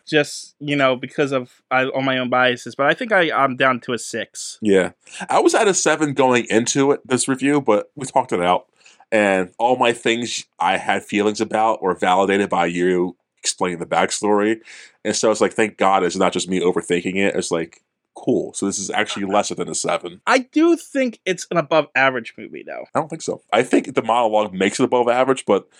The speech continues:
Speaker 2: that being said, the rest of it's kinda weak. So I think that monologue brings it up to an average movie. For me, for me, again, this is me.
Speaker 1: Yeah, no, I know. Yeah.
Speaker 2: I think, I, 'cause I, I, I'll say it right now, I don't think that monologue's deserving. If it wasn't
Speaker 1: No.
Speaker 2: for the opening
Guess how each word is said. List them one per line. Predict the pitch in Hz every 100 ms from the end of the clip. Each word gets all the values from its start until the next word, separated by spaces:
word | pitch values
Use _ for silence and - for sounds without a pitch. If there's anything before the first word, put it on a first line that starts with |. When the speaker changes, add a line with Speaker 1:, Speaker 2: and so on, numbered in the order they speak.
| - -
Speaker 2:
that | 110
being | 110 104
said, | - 101
the | 101
rest | 107 -
of | 110
it's | 98
kinda | - - 110 104
weak. | 85 90 113 - - -
So | - 123 110
I |
think | 104
that | 110 95 95
monologue | 101 98 98
brings | 104 98 98
it |
up | 92
to | - 80
an | -
average | 82 85 -
movie. | 170 156 - 151
For | 220
me, | 220 175 147
for | - 139
me, | 127 85
again, | 82
this | 87
is | 98
me. | 101 82 143
Speaker 1:
Yeah, | 370 156
no, | 131
I | 82 120
know. | 104 -
Yeah. | 349 294 - - -
Speaker 2:
I | 139
think, | 175 143
I, | 143
'cause | -
I, | 151
I, | 151 170 - - 123 -
I'll | 175
say | - 143
it |
right | 123
now, | 117
I | 139
don't | 156
think | 160 143
that | 117
monologue's | 113 117 107 107 -
deserving. | 101 95 101 190 80 82 -
If | 135
it | 156
wasn't | 156 180 175 160
Speaker 1:
No. | 127
Speaker 2:
for | 160
the | 147
opening | 139 131 147 131 127 127